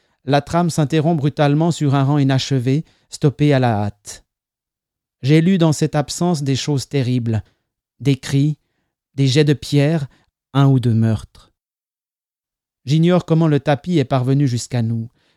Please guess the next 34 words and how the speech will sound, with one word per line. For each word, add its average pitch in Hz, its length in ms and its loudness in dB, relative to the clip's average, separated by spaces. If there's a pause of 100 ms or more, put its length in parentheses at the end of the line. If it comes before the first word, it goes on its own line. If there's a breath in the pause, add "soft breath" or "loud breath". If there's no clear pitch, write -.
Peut-être 165 400 -2
a-t-il 151 340 -2
surgi 147 400 -2
d'une 139 220 -2
tombe 147 380 -4
dont 131 220 -4
on 135 100 0
a 135 80 0
dispersé 139 580 -4
les 131 280 -2
os 147 160 -4
sans 135 120 -4
se 127 140 -6
soucier 135 480 -6
de 131 80 0
leur 120 200 -2
forme. 139 520 -4 (760)
Tout 139 220 -8
est 127 40 0
possible, 113 680 -6 (420)
donc 123 260 -4
rien 117 300 -2
n'est 110 140 -2
vrai. 101 400 -8 (1500)
Mais 147 160 2
les 160 120 4
mots 185 180 2
de 151 80 2
Laura 151 320 2
résonnent 143 360 -2
encore 139 380 -2
dans 127 100 -2
ma 120 120 -2
mémoire. 117 600 -4